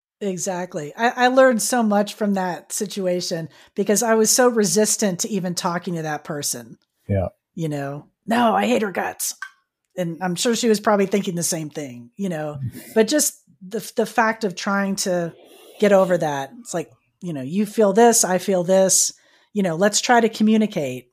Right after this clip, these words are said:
Speaker 1: And, and we did. And, and, and it was, it, it did make that a little bit better. So, th-, I mean, it was
Speaker 2: Certainly.
Speaker 1: definitely, <laughs> it was a learning experience, that's for sure. So I wanna talk about failure. I mean, no one wants to talk about failure, but I think we can learn a lot from that. And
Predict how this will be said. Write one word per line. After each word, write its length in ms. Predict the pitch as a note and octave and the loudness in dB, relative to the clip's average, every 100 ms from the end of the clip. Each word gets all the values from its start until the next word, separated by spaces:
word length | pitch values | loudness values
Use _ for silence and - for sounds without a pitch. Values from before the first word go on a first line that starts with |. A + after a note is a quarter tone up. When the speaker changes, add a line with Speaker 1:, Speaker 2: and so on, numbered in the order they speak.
| _ | _
Speaker 1:
And, 240 | G#3+ G#3 G#3 | -2 -2 0
and 180 | B3+ C#4+ | 0 2
we 100 | D#4+ | 2
did. 280 | G4 E4 | 4 6
And, 140 | G3+ G3+ | 4 2
and, 320 | A#3+ A3+ A#3 - | 0 -2 -4 -4
and 100 | A#3 | -4
it 80 | |
was, 400 | B3 A#3+ A3+ - - | 0 0 0 -2 -4
it, 200 | A3+ - | -6 -6
it 160 | A#3 G#3 | -6 -2
did 160 | C#4+ | 0
make 240 | A#3+ A3+ G#3 | 2 0 2
that 160 | G#3 | 2
a 60 | F#3+ | 2
little 200 | F3+ F3+ | 2 0
bit 200 | E3 D3 | 0 -4
better. 440 | D3+ C3+ B2 B2+ _ _ _ _ _ | -6 -6 -8 -12 _ _ _ _ _
So, 380 | - E3 D3+ C#3+ | -4 -2 -4 -6
th-, 140 | F3 F#3 | -8 -4
I 60 | |
mean, 140 | G3+ G#3 | 0 2
it 80 | |
was 120 | A3+ A3 | 2 2
Speaker 2:
Certainly. 160 | G#3 | 2
Speaker 1:
definitely, 500 | F#3+ F#3+ E3+ E3+ D#3+ - | -4 -6 -6 -8 -8 -14
<laughs> 120 | - - | -6 -2
it 300 | - - B3+ - - - | -2 -2 -8 -8 -14 -2
was 300 | A#3 B3 A#3 | 2 4 4
a 60 | |
learning 340 | B3 B3 B3 A#3 | 4 4 4 2
experience, 840 | F#3+ - G3 F3+ E3 D3 D3+ - | -2 -4 -2 -2 -4 -8 -6 -6
that's 240 | - E3+ D#3+ | -6 -10 -12
for 140 | - | -14
sure. 400 | D3 - B2+ B2+ _ _ _ - - - | -14 -14 -16 -20 _ _ _ -20 -20 -18
So 440 | - C4+ B3 A#3+ - | -2 2 4 2 -2
I 100 | - | -2
wanna 220 | B3+ F#4 A4 | 0 0 0
talk 300 | A4 D4 C#4+ | -2 -2 0
about 320 | A3+ G#3+ G#3 | 2 2 -2
failure. 720 | - F#3+ F#3+ F#3+ D#3+ C#3 D#3+ A3 | -2 0 0 0 -4 -8 -12 -8
I 60 | |
mean, 200 | G3 G3+ | -2 0
no 140 | G#3 C4+ | 2 2
one 160 | C#4 | 2
wants 220 | B3 A3+ | 0 -4
to 80 | - | -4
talk 200 | G#3+ G#3+ | -2 -2
about 320 | G#3 F3 F3+ - | 0 -2 -2 -2
failure, 380 | E3 D#3+ D#3 | -2 -2 -2
but 140 | E3 F#3+ | 0 0
I 80 | F#3+ | 2
think 180 | C4+ | 0
we 80 | C#4 | -2
can 180 | C4 A3 | -2 2
learn 200 | G#3 G3+ | 2 2
a 40 | |
lot 280 | F3+ E3+ E3 | 0 -2 -4
from 160 | F#3 D#3+ | -6 -6
that. 260 | D#3 D#3 | -6 -6
And 160 | D#3 D3+ | -10 -12